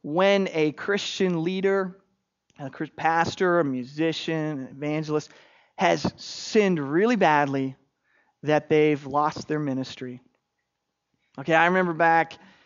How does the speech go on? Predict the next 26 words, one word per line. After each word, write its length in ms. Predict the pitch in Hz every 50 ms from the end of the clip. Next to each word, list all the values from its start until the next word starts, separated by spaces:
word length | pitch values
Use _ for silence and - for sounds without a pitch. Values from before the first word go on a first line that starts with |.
| _ _ _ _ -
when, 300 | - 139 139 139 135 135
uh, 200 | 135 131 135 127 - -
Amy 340 | 160 175 180 185 185 175
Grant 460 | 156 156 165 165 165 160 165 165 - 139
and 120 | 139 -
Sandi 360 | - - 180 165 165 160 160
Patty 420 | 156 - 160 147 147 147 151 156 151
were 240 | 139 135 135 131
the 180 | 127 123 123 131
big 520 | - _ - 160 160 160 156 151 143 190
Christian 400 | - - 170 170 - - 156 156
music 320 | 160 160 156 143 147 143 -
stars, 500 | - - 151 143 143 143 147 147 147 147 - - - - _ _ _ _ _ _ -
and 580 | 143 139 139 139 135 139 139 135 131 147 143 - _ _ _ _ _ _ -
they 500 | 156 139 156 151 151 151 151 147 147 135 - _ _ _ _ _ -
both 180 | 160 156 165 165
had 180 | 175 160 151
affairs 480 | 139 - - - 175 170 165 160 160 151
and 80 | 143
divorces, 720 | 139 131 143 151 160 165 170 160 - - 165 160 156 143
and 100 | 143 123
it 20 | 123
was 160 | 131 131 156
messy, 460 | 151 156 170 175 170 170 - - 156
and 100 | 151 143
they 200 | 143 143 139 135